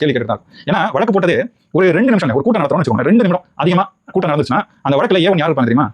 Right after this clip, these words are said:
நாம் தமிழர் கட்சி நடத்துற கூட்டங்கள் ரெண்டே ரெண்டு நிமிஷம் கூடுதலா நடத்திட்டா, அனுமதி பெற்ற நேரத்துக்கு கூடுதலா ரெண்டு நிமிடம் நடத்திட்டா, அண்ணன் சீமான் அவர்கள் ஏ ஒன், கூட்டத்தை ஒருங்கிணைக்கிறதுக்கு அனுமதி கடிதம் கொடுத்தவர் ஏ டூ. இப்படிதான் நடக்கும். ஆனா இங்க கட்சியின் தலைவர் அங்க இருந்திருக்காரு, வந்துட்டாரு, ஓடிட்டாரு. இவ்வளவு பேர் செத்தே போயிட்டாங்க.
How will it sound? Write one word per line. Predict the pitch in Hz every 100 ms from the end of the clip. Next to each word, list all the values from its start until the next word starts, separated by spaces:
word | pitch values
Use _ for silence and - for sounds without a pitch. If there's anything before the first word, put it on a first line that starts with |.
| -
நாம் | 170
தமிழர் | 170 131
கட்சி | 131
நடத்துற | 139 185
கூட்டங்கள் | 147 156
ரெண்டே | 180 233
ரெண்டு | 185
நிமிஷம் | 165 -
கூடுதலா | 175 160 143
நடத்திட்டா, | - - 226 _ _ _ -
அனுமதி | - -
பெற்ற | -
நேரத்துக்கு | 277 - 180
கூடுதலா | 170 302
ரெண்டு | 143
நிமிடம் | 196
நடத்திட்டா, | 127 160 233
அண்ணன் | 135 135
சீமான் | 202 139
அவர்கள் | 139 -
ஏ |
ஒன், | 117 - _ -
கூட்டத்தை | 208 170
ஒருங்கிணைக்கிறதுக்கு | 156 185 131 190 190
அனுமதி | 151 196 131
கடிதம் | 151 202
கொடுத்தவர் | 135 120 139
ஏ | 139
டூ. | 139 -
இப்படிதான் | 135 156
நடக்கும். | 120 - _ _ _ _ _ 139
ஆனா | 123 190 - _ _ _ 156
இங்க | 165 120 - _ -
கட்சியின் | 170 208
தலைவர் | 175 196
அங்க | 151
இருந்திருக்காரு, | 185 107 -
வந்துட்டாரு, | 156 160 226
ஓடிட்டாரு. | 226 117 - _ _ _ 131
இவ்வளவு | 175
பேர் | 208 220
செத்தே | - 202
போயிட்டாங்க. | 135